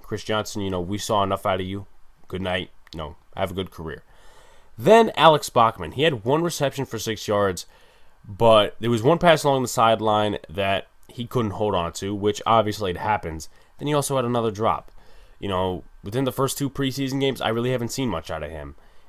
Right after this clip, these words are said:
And he was big in camp last year. He was big in camp to start this year, but I really haven't seen much out of him. You know, there's a lot of receivers that would definitely beat him in my head right now. C J Board would beat him. David Sills would beat him.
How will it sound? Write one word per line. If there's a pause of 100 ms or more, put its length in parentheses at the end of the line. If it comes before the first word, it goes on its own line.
And
he
was
big
in
camp
last
year.
He
was
big (360)
in
camp
to
start
this
year,
but
I
really
haven't
seen
much
out
of
him. (560)
You
know, (200)
there's
a
lot
of
receivers
that
would
definitely (240)
beat
him
in
my
head
right
now. (380)
C
J
Board
would
beat
him. (280)
David
Sills
would
beat
him.